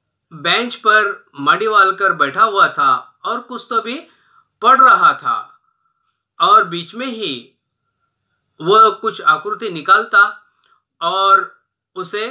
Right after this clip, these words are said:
देखते रहता, एक जैसा देखते रहता. ऐसा महसूस होता था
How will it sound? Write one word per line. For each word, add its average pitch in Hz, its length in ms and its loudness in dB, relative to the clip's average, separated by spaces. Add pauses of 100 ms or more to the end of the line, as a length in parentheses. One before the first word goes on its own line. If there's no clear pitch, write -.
(640)
देखते 202 460 -2
रहता, 147 320 -2
एक 220 240 -4
जैसा 208 220 -4
देखते 180 360 -6
रहता. 139 480 0 (280)
ऐसा 220 220 2
महसूस 196 420 -4
होता - 260 2
था - 240 0